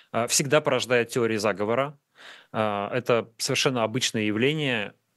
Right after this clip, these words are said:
Людям, видимо, трудно смириться с мыслью, что вот какие-то такие масштабные события,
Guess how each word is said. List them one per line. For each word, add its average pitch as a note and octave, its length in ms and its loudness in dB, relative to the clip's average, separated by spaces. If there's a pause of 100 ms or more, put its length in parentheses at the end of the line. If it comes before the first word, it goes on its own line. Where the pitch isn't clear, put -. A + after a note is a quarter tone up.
(160)
Людям, B2+ 720 2
видимо, A2+ 640 -2 (120)
трудно B2 720 -2
смириться B2+ 640 0
с - 140 0
мыслью, C3+ 480 0
что - 200 0
вот A#2 140 -2
какие-то A#2 340 -4
такие A#2 380 0
масштабные A2+ 580 0
события, B2+ 720 0